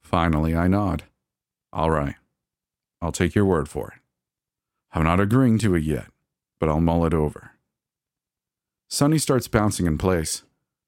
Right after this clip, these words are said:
Oh man, this is going to be so cool. You're going to be like a ninja and all. Wapow!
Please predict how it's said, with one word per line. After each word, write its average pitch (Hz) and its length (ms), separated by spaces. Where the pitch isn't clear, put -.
Oh 110 140
man, 95 200
this 101 160
is 113 100
going 127 180
to 120 40
be 120 100
so 117 340
cool. 95 420
You're 127 140
going 170 140
to 160 60
be 175 100
like 170 160
a 160 40
ninja 175 440
and 156 80
all. 117 260
Wapow! - 600